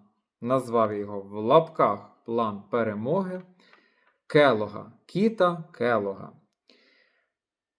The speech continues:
Будемо дивитися, що ж це за такий план, чи це вже він є остаточно погоджений Трампом, чи це знову ж таки дивляться, яка буде реакція світу, суспільства, людей, України, українських політиків і так далі.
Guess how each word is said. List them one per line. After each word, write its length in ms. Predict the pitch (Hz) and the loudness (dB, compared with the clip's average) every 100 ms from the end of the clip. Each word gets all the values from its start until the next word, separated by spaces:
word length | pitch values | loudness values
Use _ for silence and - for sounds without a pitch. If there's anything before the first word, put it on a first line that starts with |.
| _ - | _ 8
Будемо 320 | 233 220 190 | 10 10 8
дивитися, 600 | 165 165 104 117 - 120 | 8 6 6 0 0 0
що 160 | 202 | 2
ж 120 | 208 180 | 0 2
це 80 | |
за 80 | 165 | 0
такий 280 | 165 160 151 | 0 2 0
план, 440 | 139 147 180 220 - - - | 2 2 4 2 -2 -10 -18
чи 160 | - 151 | -4 -2
це 200 | 190 190 | 2 2
вже 160 | 165 | 2
він 180 | 151 143 | 0 0
є 140 | 156 165 | 4 4
остаточно 680 | 156 139 - 143 139 117 | 2 -2 0 0 -2 -10
погоджений 720 | - 107 107 156 185 185 180 175 | -6 -4 4 4 4 -2 -4 0
Трампом, 600 | 175 170 165 160 139 139 | 2 2 0 -2 -4 -8
чи 140 | 131 | -10
це 220 | - 185 | -2 -2
знову 460 | 139 120 151 160 139 | -2 -2 0 2 0
ж 140 | - | -4
таки 420 | 117 117 113 110 107 101 113 - _ _ _ _ _ _ _ _ _ 135 | -6 -2 -2 0 -2 -10 -14 -20 _ _ _ _ _ _ _ _ _ 6
дивляться, 440 | 160 160 135 123 | 8 8 4 4
яка 220 | 120 139 | 4 4
буде 240 | 127 113 110 | 2 0 2
реакція 760 | 113 147 170 - 165 156 156 - | 4 4 2 -4 0 0 0 -14
світу, 520 | - - 147 151 139 | -18 -6 -4 -4 -4
суспільства, 760 | 143 151 151 - 139 139 - 135 | -6 -8 -10 -8 -8 -8 -8 -6
людей, 420 | 143 110 131 135 | -6 0 0 0
України, 640 | 131 127 135 110 131 131 | -2 -2 -2 -2 -6 -2
українських 880 | 123 123 123 127 131 - 123 123 - | -4 -2 -4 -4 -8 -10 -10 -10 -4
політиків 560 | 135 127 135 - - 120 | -2 -2 -4 -10 -12 -8
і 40 | |
так 240 | 123 120 113 | -6 -4 0
далі. 320 | 110 110 | 0 0